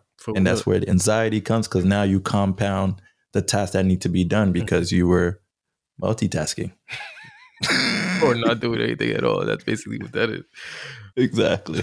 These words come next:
Speaker 1: <laughs>
Speaker 2: Exactly.
Speaker 1: Yeah.
Speaker 2: So I think that was awesome. That was awesome. Um, I, I, we definitely hit a ton of different points, and we hope that, you know, y-, to you as listeners,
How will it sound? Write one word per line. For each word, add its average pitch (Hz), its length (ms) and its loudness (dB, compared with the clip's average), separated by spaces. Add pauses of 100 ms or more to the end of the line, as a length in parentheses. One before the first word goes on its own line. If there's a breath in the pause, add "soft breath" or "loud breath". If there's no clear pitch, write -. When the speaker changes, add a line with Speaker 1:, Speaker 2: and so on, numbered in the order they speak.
(140)
Speaker 1:
<laughs> 113 160 -4 (380)
Speaker 2:
Exactly. - 580 -4 (180)
Speaker 1:
Yeah. 95 480 -2
Speaker 2:
So - 120 -10
I 98 120 0
think 165 180 2
that 160 100 2
was 143 140 2
awesome. 98 460 0 (100)
That 113 100 -2
was 117 160 0
awesome. 110 540 0 (100)
Um, 98 320 0
I, 95 140 -2 (140)
I, 92 60 -2
we 107 120 4
definitely 127 420 2
hit 120 400 0 (360 soft breath)
a 98 100 0
ton 117 260 2
of 110 120 4
different 92 280 -2
points, - 480 -2
and 92 320 2
we 98 140 4
hope 104 340 0
that, 95 300 -2 (480 soft breath)
you 107 120 2
know, 101 380 2 (320)
y-, 110 140 -2 (140)
to 104 100 2
you 120 480 4
as 95 220 0
listeners, 98 680 2